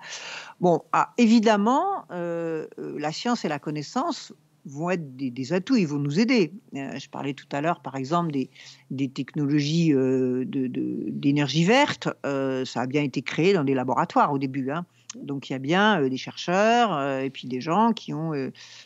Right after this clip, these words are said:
qui ont inventé tout ça. Euh, donc, euh, donc, c'est très bien. Donc, euh, euh, la science, euh, d'abord par la connaissance, par la compréhension des phénomènes,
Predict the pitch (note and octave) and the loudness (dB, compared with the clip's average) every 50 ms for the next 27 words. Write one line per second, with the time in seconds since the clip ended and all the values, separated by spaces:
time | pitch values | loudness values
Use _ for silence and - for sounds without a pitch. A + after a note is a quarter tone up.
0 | _ _ - C3+ C3+ D3+ E3+ A3 B3 A#3 F4+ F#4+ F#3 - F#3 - - D#3+ C3+ - | _ _ -2 0 2 4 4 4 4 4 4 2 2 0 -4 -4 -4 -4 -4 -6
1 | _ _ _ _ _ _ _ - C3+ C3+ C3+ C3+ C3+ C3+ C3+ C3 C3+ C3 C3 C3 | _ _ _ _ _ _ _ -10 -8 -8 -6 -6 -6 -8 -8 -8 -8 -8 -8 -8
2 | C3 C#3+ C#3 - - - C3 C3 C3 C3+ C3 C3 C3 B2+ C#3 C3+ - - D#3 - | -6 -6 -8 -8 -6 -6 -4 -4 -4 -4 -4 -4 -4 -4 -4 -2 -2 -2 0 0
3 | A#3+ A#3+ F4+ F#4+ C4+ G3 E3+ D3+ - - E3 D#3+ D#3+ - - - - - - - | 2 4 4 4 4 4 4 2 4 4 4 4 2 -2 -10 -18 -18 -20 -20 -20
4 | _ - - D3 D3+ D#3+ D#3 - - - F2+ - - - - C#3+ E3 D#3 E3 - | _ -4 -2 0 0 0 -2 -2 -4 -4 -4 -4 -4 -2 0 2 2 2 0 -2
5 | - - A#3+ A#3+ A#3 A3+ G#3+ - - - - - - C#3+ D3 C#3 C#3 C#3 C#3 C3+ | -2 0 2 4 4 4 2 0 -4 -10 -14 -12 -12 -10 -10 -8 -8 -8 -6 -6
6 | C3+ C3+ - - - - - - - - - - - - - - _ - - - | -6 -6 -6 -8 -8 -8 -10 -10 -10 -10 -10 -8 -8 -10 -10 -10 _ -18 -18 -16
7 | - - - _ D#3 C#3+ D#3 D#3 E3+ D#3+ - - C#3+ B2 B2+ C3+ - - F#3+ F#3 | -18 -18 -12 _ -2 -2 2 2 2 0 0 -2 -2 -2 -2 -2 2 4 6 6
8 | F#3+ F#3 - - D#4 E4 - - - C3+ C3 - - - G#3+ F3 - - F#3+ F#3 | 6 4 4 2 0 0 0 0 -2 -4 -4 -4 0 0 0 0 2 0 0 0
9 | F#3+ F3+ - - C#4+ A#3 F3+ E3+ - - - D#3+ F3 F#3 G3+ A#3+ A#3+ A3 F3 D3 | 0 -2 -4 -2 -2 -2 -2 -2 -4 -4 -4 -2 0 0 2 2 2 2 0 -2